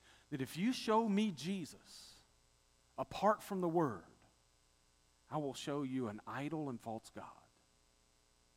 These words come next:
We get to know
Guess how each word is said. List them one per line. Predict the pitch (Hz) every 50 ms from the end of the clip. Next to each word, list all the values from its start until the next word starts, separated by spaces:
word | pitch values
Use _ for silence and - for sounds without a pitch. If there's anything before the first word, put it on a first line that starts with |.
| _ _ _ _ _ _ _ _ _ _ _ _ _ _ _ _ _ _ _ _ _ _ _ _ _ _ _ _ _ _ _ _ _ _ _ _ _ _ _ _ _ _ _ _ _ _ _ _ _ _ _ _ _ _ _ _ _ 113
We | 123 151 185 185
get | 170 165 208 202 -
to | - 180
know | 180 175 165 160